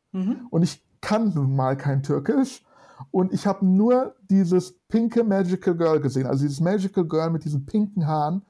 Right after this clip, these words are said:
Speaker 2: Und die hat dann auch so zwei Schleifen im Haar, rechts und links, die aussehen wie bei Chibiusa, diese, dieser spitze Dutt, den sie da,
Speaker 1: Mhm.
Speaker 2: diese
Speaker 1: Mhm.
Speaker 2: Zöpfe.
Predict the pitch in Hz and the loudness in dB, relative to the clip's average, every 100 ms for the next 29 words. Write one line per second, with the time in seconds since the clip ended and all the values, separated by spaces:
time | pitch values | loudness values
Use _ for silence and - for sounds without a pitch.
0 | _ _ _ _ - _ 160 156 147 202 | _ _ _ _ -20 _ -2 0 0 0
1 | 202 190 180 - - 170 170 175 - 165 | -2 0 -2 -2 0 2 2 0 -2 2
2 | 151 147 165 208 277 196 139 139 131 135 | 2 2 0 2 2 0 0 0 2 2
3 | 185 240 _ _ _ _ _ _ _ 156 | 0 -2 _ _ _ _ _ _ _ 0
4 | 151 - 160 165 208 - 180 - - 226 | 0 2 2 4 2 0 -2 2 2 2
5 | - 233 214 208 180 196 196 170 175 - | 0 0 2 2 2 0 0 0 0 -2
6 | 175 175 214 202 170 165 160 160 151 147 | -2 2 2 4 2 2 2 2 4 0
7 | 147 _ _ - 156 143 143 - _ _ | -4 _ _ -6 0 2 0 -4 _ _
8 | _ - - 185 190 170 175 185 - _ | _ -12 -4 -4 0 0 0 -2 -6 _
9 | 151 135 143 135 135 131 135 - _ _ | -2 0 0 0 0 0 -4 -12 _ _
10 | 202 202 285 - 151 135 196 247 - - | -4 -2 -4 -2 -2 0 0 -2 -4 -18